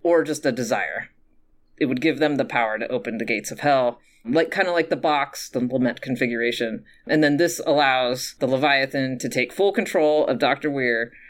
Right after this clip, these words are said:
forcing him to do his bidding or whatever, and giving it full control of the event horizon, which is why everyone's having horrific waking nightmares that occur while they're on, on board.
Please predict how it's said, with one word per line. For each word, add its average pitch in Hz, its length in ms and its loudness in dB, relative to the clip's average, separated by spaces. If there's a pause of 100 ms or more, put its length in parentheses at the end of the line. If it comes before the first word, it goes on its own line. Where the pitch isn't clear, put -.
forcing 160 400 0
him 151 140 2
to 143 80 2
do 147 100 4
his 131 140 0
bidding 139 320 0
or 127 100 -2
whatever, 135 500 2
and 135 220 2
giving 131 400 0 (180)
it 139 280 -2
full 143 180 0
control 131 640 0
of 117 80 0
the 123 100 2
event 123 260 0
horizon, 113 560 0 (180)
which 147 160 0
is 127 80 -4
why 131 180 2
everyone's 127 300 -4
having 120 260 0
horrific 120 500 0
waking 120 360 0
nightmares 110 640 -4
that 107 120 -6
occur 117 280 -2
while 110 120 -4
they're 113 180 -4
on, 110 160 -12 (200)
on 110 140 -6
board. 107 240 -10